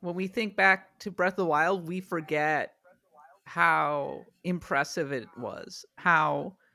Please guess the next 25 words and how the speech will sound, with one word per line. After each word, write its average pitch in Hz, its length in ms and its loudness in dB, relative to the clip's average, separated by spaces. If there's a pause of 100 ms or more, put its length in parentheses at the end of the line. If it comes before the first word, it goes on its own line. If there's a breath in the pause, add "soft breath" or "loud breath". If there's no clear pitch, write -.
(320)
how 175 240 4
much 156 440 0
it 151 200 0
redefined 151 1120 -2 (480)
open 160 360 6
world 139 400 8 (440)
as 170 240 6
we 147 140 4
know 143 240 4
them. 131 280 0
There's 175 180 6
a 196 60 12
reason 156 540 6
every 147 360 2
game 135 420 2
has 147 200 -4
been 139 180 -2
chasing 139 840 -4 (600)
the 147 120 0
high 147 500 4
of 143 220 -8
Breath 143 260 0
of 147 60 -8
the 143 80 -4
Wild, 139 640 -4